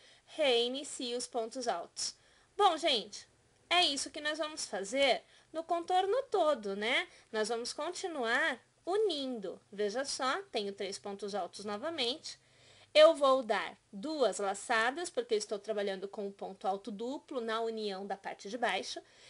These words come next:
Então, eu pego lá o meu ponto e lá vou eu, ó. Arrematei, arrematei e arrematei.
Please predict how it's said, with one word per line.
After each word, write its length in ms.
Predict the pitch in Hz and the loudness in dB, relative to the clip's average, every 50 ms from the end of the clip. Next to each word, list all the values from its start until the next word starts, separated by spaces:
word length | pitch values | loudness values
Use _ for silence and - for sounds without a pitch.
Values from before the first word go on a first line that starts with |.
| - - | -14 -10
Então, 260 | - 233 214 269 262 277 | -10 -2 0 2 2 4
eu 100 | 285 285 | 2 2
pego 360 | - 277 240 240 240 240 247 | 4 6 6 6 6 4 2
lá 280 | 226 190 160 101 - - _ _ _ _ | 2 0 0 -4 -8 -14 _ _ _ _
o 80 | 196 196 | -8 -6
meu 220 | 202 196 190 214 | -4 -4 -4 -4
ponto 580 | - - 330 311 302 330 392 453 - - - - _ - - | 0 4 6 6 6 6 4 2 -4 -10 -18 -20 _ -16 -8
e 80 | 285 254 | -4 -2
lá 100 | 220 208 | -2 -2
vou 200 | 196 208 285 349 | -2 0 2 2
eu, 220 | 359 294 240 214 | 4 4 4 4
ó. 160 | 202 190 175 - - _ _ _ _ _ _ _ _ _ _ _ _ _ _ _ _ _ _ _ _ _ _ _ _ _ _ _ _ _ _ _ _ _ _ _ - | 4 2 -2 -4 -8 _ _ _ _ _ _ _ _ _ _ _ _ _ _ _ _ _ _ _ _ _ _ _ _ _ _ _ _ _ _ _ _ _ _ _ -18
Arrematei, 760 | 185 185 185 190 214 247 - _ - 330 349 359 381 392 - _ _ - | -16 -14 -10 -8 -8 -8 -6 _ 0 0 2 0 -2 -4 -10 _ _ -20
arrematei 840 | 196 175 196 208 214 247 285 277 _ - 277 254 233 226 240 262 - _ _ _ _ | -18 -12 -10 -8 -8 -8 -8 -10 _ -4 -2 0 2 0 0 -2 -8 _ _ _ _
e 80 | - 320 | -14 -12
arrematei. 680 | 302 302 311 311 339 370 359 _ - 196 180 180 196 | -12 -10 -8 -8 -8 -8 -8 _ -10 -10 -10 -10 -14